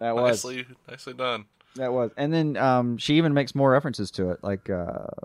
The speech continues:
Speaker 1: she's sniffing the little Barry action figure. "Don't you dare tell Barry about this." Okay.
Speaker 2: Mm-hmm. By the way, that, that bothered me, 'cause I'm like, "Hey, did anyone bother to tell her that Samantha doesn't know who Barry is? And also she was told to come there by Barry Allen in the police department,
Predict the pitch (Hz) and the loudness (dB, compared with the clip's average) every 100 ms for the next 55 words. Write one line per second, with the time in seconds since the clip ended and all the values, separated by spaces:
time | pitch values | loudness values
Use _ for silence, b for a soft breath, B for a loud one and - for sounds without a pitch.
0 | - - - 110 101 - _ - 127 120 | -14 -12 -4 -4 -4 -14 _ -6 -2 0
1 | 120 113 120 120 123 123 113 110 110 - | 2 2 4 2 2 2 2 2 0 -2
2 | 117 113 107 - - 95 - - 92 - | -4 -2 -2 -2 -6 -8 -8 -14 -14 -2
3 | 120 107 - 101 95 95 90 87 85 - | 0 2 0 -2 0 -2 -2 -6 -10 -16
4 | - - - - 147 _ 139 170 175 190 | -20 -20 -20 -20 -20 _ -12 -10 -6 -8
5 | 202 _ 139 277 233 185 127 131 233 233 | -8 _ 4 6 8 8 8 8 4 6
6 | 160 151 123 110 101 95 127 123 120 117 | 8 8 6 0 -6 -4 -4 -4 0 0
7 | 107 - - 233 185 107 _ _ - 123 | -2 -10 -6 -2 0 -2 _ _ -20 -10
8 | 170 262 254 185 185 185 139 - 139 139 | -6 -2 -2 2 2 2 -2 -4 -2 -2
9 | 143 151 127 117 - - 117 123 135 120 | -2 -2 0 -2 -2 -6 0 0 0 -4
10 | 104 110 110 107 107 135 185 196 190 190 | -4 -6 -6 -4 -4 -4 -8 -10 -8 -6
11 | 185 190 190 190 - - 120 113 117 127 | -4 -6 -8 -8 -10 -4 -2 -2 0 0
12 | - 131 127 - 120 117 - 127 120 120 | 0 -2 -2 -4 -4 -6 -2 -2 -2 -6
13 | - 127 123 123 123 117 107 107 - 117 | 0 0 0 0 0 2 2 2 0 2
14 | 117 113 107 107 113 127 131 107 107 - | 4 4 4 4 4 0 -4 -6 -10 -8
15 | 110 120 - - 175 190 196 202 | -8 -8 -8 0 2 2 0 -6